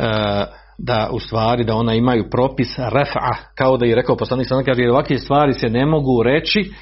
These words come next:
ovakve stvari se ne mogu reći po svom znanju, po svom mišljenju." E, fihi rukmu, e, fihim hukmu, e, hukmu ref'i, znači da su to, kao da su to riječi poslanika sallallahu alejhi ve sellem, jer reći za nešto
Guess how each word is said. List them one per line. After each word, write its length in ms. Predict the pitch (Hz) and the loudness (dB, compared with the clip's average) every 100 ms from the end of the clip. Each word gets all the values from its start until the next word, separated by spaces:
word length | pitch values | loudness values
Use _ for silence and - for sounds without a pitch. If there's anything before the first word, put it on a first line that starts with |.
| - - - - | -20 -20 -20 -2
ovakve 360 | 107 131 139 117 | 0 2 0 -2
stvari 360 | - 135 131 | 0 0 0
se 140 | 113 110 | 0 0
ne 100 | 117 | 0
mogu 220 | 127 120 | 2 2
reći 240 | 135 117 | 0 -2
po 80 | 135 | -6
svom 280 | - 147 127 | -2 -2 0
znanju, 380 | 110 113 120 117 - | -2 0 0 -4 -8
po 80 | 120 | -4
svom 220 | 143 131 | -2 0
mišljenju." 540 | 135 - - 95 87 - _ - - - - _ - | 0 -2 -4 -6 -8 -14 _ -20 -20 -20 -20 _ -8
E, 240 | 98 98 | -6 -6
fihi 320 | 92 131 127 120 | -2 0 2 2
rukmu, 480 | 113 127 131 120 | 2 0 0 -2
e, 340 | 110 - 117 123 | -2 -2 -2 -2
fihim 420 | 156 156 139 131 120 | 0 2 2 0 -2
hukmu, 280 | 175 - 135 | -2 0 0
e, 440 | 123 139 127 117 107 - - - - - 113 | 0 0 0 0 -2 -6 -14 -14 -16 -10 -2
hukmu 320 | 143 156 143 | 0 2 2
ref'i, 540 | 113 156 165 - 160 147 | 4 2 0 0 0 2
znači 280 | 131 127 127 | 0 0 0
da 140 | 135 | 0
su 120 | 135 | 2
to, 200 | 170 165 | 0 2
kao 180 | 165 175 | 2 2
da 60 | 147 | 2
su 80 | |
to 80 | 156 | 2
riječi 220 | 160 156 | 2 2
poslanika 440 | 147 131 135 151 147 | -2 0 0 0 0
sallallahu 300 | 127 113 156 | 0 0 0
alejhi 160 | 170 | 0
ve 160 | 147 135 | 0 0
sellem, 20 | |
jer 100 | 127 | 2
reći 220 | 170 - | 2 0
za 80 | 123 | 0
nešto 420 | 127 135 - 107 | 2 0 -2 -6